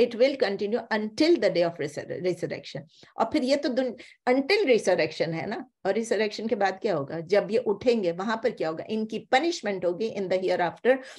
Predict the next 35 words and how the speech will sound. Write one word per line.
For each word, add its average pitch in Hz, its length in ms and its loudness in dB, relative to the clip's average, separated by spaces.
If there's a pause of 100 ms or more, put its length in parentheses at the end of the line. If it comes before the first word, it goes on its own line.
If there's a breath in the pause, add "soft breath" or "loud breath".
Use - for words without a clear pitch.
(100)
जो 226 140 4
कि 226 120 -2
अल्लाह 196 240 2
ताला 190 240 -6
ने 208 100 -6
क्लियर, 311 360 2
क्लियर 175 380 0
बताया 170 380 0
कि - 120 -4
आखिरत 185 540 -4
में 202 300 0 (160)
उनकी 185 500 -4
पनिशमेंट 180 520 -4
होगी, 190 200 0
which 196 200 0
will 196 160 0
be 220 80 -2
अजाबुन 180 640 0
अलीम, 180 440 0 (320 loud breath)
जो 208 100 4
कि 220 120 2
बहुत 220 400 0 (180)
इस 233 280 -2
वक्त 262 180 0
नहीं 226 160 -2
कहा 208 140 0
इस 196 180 0
आयत 170 240 0
में, 208 60 -4
लेकिन 208 280 -6
हमेशा 226 340 0
अल्लाह 202 180 -2
ताला 170 240 -6
कहते 165 320 -6
हैं 190 120 -6